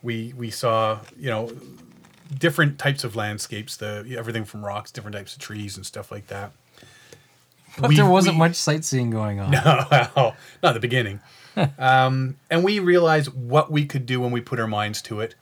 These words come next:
Speaker 2: Mm-hmm.
Speaker 1: and we'll have stories to tell.
Speaker 2: Well, it'll be educational, a little bit of a personal, uh, insight into what you're capable of.
Speaker 1: Yeah.
Speaker 2: So you never, we never really discussed it, but what was the time?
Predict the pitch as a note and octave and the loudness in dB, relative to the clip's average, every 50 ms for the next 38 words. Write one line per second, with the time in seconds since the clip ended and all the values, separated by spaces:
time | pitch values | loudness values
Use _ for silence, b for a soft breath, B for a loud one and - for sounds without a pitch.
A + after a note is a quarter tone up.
0 | - C3+ B2+ A#2 D#3 D#3 C3+ A2+ G#2+ A2+ A#2+ A#2+ A#2+ A#2+ B2+ C3+ C3 C3+ B2 A#2 | 0 2 2 4 4 4 4 2 2 0 0 0 0 0 0 0 2 2 0 0
1 | - - B2+ A#2 A2+ G#2+ - - G#2+ - - G#2+ F#2+ F2 F2 _ _ B B B | -2 -4 -2 -2 -2 -2 -6 -10 -14 -12 -8 -8 -8 -8 -8 _ _ B B B
2 | B B B B3 A3+ B3 A3 A3 A3 G#3+ - - F#3 F#3 E3+ - - A2+ A#2 B2 | B B B -2 0 0 0 -2 -2 -2 -2 0 0 0 0 -2 -2 -2 0 0
3 | B2+ C#3 D#3 E3+ E3+ E3+ D#3+ D#3+ D3+ B2+ A#2 A2+ A2 - - _ - - - F3+ | 2 2 2 2 2 2 2 2 2 2 0 -2 -4 -6 -8 _ -10 -4 -4 -4
4 | E3+ - - D#3+ D3 C#3 C3+ B2+ B2 B2 B2 A#2+ A#2 A#2 A2+ A2+ A2 B B B | -2 -2 -2 0 2 2 2 2 0 0 2 2 2 2 2 0 -2 B B B
5 | B B B B B C3+ C#3 D3 C#3 - C3+ B2 A2+ A2+ A#2 A2+ A2+ A#2 A2+ A#2 | B B B B B 2 4 4 4 2 -2 -2 -2 -4 -4 -4 -4 -4 -4 -4
6 | B2 A#2+ A#2+ A2 G#2+ - - B2+ B2+ C3+ B2 A2+ A2+ A2 G#2+ G#2 G#2+ A2 A2 G2+ | -4 -4 -4 -6 -6 -6 -6 -8 -8 -6 -8 -8 -6 -6 -6 -6 -6 -6 -6 -8
7 | F#2+ - - - - - - _ _ _ _ _ - F3 F3 D3+ A#2 - _ _ | -10 -14 -20 -20 -20 -20 -20 _ _ _ _ _ 2 4 4 4 4 0 _ _
8 | _ _ _ _ _ - - - F#3+ F3+ E3+ F3 - G3+ G3 F#3+ G3 G3 G3 G3 | _ _ _ _ _ -6 2 4 4 4 4 0 -6 -10 -6 -2 0 0 2 2
9 | F#3+ F3+ F#3 F#3 F#3 F3+ F3 F3 E3 E3+ F3 F3 F3+ E3+ E3 E3+ E3 E3 D#3 C#3+ | 2 2 2 2 2 2 2 0 0 0 0 0 0 0 0 0 0 0 0 0
10 | C3+ C#3 - - - F#3 F3+ - - C3+ A#2+ - - B2+ B2 C3+ C3 C#3+ F3 G#3 | -2 -2 -4 -4 -2 -2 -2 -2 -4 -8 -8 -6 -6 -8 -6 -6 -4 -2 -2 -2
11 | - _ _ - D3+ D3 C3 A2 G#2 A2+ C#3+ E3 - - - - - - b b | -4 _ _ -2 0 2 2 2 0 -2 -6 -6 -6 -8 -8 -10 -14 -16 b b
12 | b b b b E3 D3+ D#3 D3 - E3+ F3+ G#3+ F3+ A2 G2 G#2+ | b b b b -6 -6 -6 -4 -2 -2 -2 -2 -2 -6 -8 -10